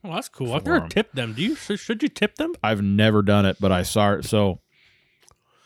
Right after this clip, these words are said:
Speaker 1: 'Cause I will.
Speaker 2: it was interesting. Like, she, she grabbed the, uh, the card, the key holder.
Speaker 1: Mm-hmm.
Speaker 2: You know, the
Speaker 1: 'Cause you leave 'em in the room now.
Speaker 2: Right,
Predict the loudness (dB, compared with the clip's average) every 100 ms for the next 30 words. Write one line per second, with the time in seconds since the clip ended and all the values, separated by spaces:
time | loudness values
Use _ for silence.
0 | _ _ _ -2 0 0 0 2 2 2
1 | 4 4 4 2 4 4 2 2 0 0
2 | 0 -2 -10 _ _ _ _ _ _ _
3 | _ _ _ -8 -2 2 2 2 0 -6
4 | -16 -20 -20 _ _ _ _ _ _ _
5 | _ _ _ _ _ -14 -8 -8 -2 2
6 | 2 2 -2 -2 0 2 0 -4 -10 _
7 | -20 _ _ -6 -4 -4 -8 -12 -16 -12
8 | -12 -8 0 2 2 0 -6 _ _ _
9 | -12 -8 0 0 2 0 0 0 -6 -8
10 | -10 -14 -10 -8 -6 -6 -6 -8 -14 -4
11 | 0 2 2 2 2 2 2 0 -4 -10
12 | _ -2 2 2